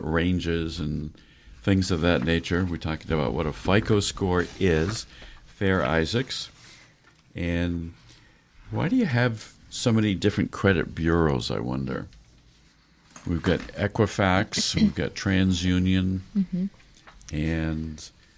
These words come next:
Speaker 1: uh, they make money, don't they? They sell credit reports, they get you to buy their credit cards.
Speaker 2: Mm-hmm.
Speaker 1: Um, and by the way, we've got a lot of good information. We've got some articles that are worth sending a copy.
Speaker 2: So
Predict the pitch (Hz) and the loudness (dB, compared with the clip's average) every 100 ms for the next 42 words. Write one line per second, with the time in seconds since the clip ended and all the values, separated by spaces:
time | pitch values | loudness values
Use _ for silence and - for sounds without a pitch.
0 | _ _ _ - 85 85 82 80 - 98 | _ _ _ -16 -8 -4 -4 -4 -2 2
1 | 127 180 - 98 123 92 85 101 - 57 | 2 2 0 0 2 0 0 -2 -2 -6
2 | 64 - 101 95 92 - 95 95 92 92 | -6 -2 -2 -2 -4 -2 0 0 -2 -2
3 | 95 95 95 - 78 85 - 90 82 87 | 0 0 -2 -4 -4 -4 -4 -4 -2 0
4 | 87 87 - 92 87 87 - 87 85 85 | 0 -2 -4 -4 -4 -6 -6 -4 -4 -6
5 | 85 - _ _ 190 - 190 202 _ - | -12 -16 _ _ -12 -12 -18 -20 _ -14
6 | 80 80 80 78 - - - - 101 123 | -10 -8 -10 -12 -18 -20 -10 -4 0 2
7 | 139 117 104 95 113 113 98 113 110 107 | 4 4 4 4 0 0 2 2 2 2
8 | 98 90 87 92 95 87 80 76 110 - | 2 0 0 2 2 0 -4 0 0 2
9 | 98 - 80 92 - 92 82 78 85 82 | 0 0 0 2 2 0 -4 0 0 0
10 | 85 92 95 - - - - _ - - | 0 0 -2 -12 -20 -20 -20 _ -16 -8
11 | 101 101 98 87 87 110 135 - 73 87 | -2 0 2 0 -2 -2 0 2 0 0
12 | - - - - - - - - - 220 | -8 -20 -20 -20 -20 -20 -20 -16 -4 2
13 | 202 196 196 | 2 2 -4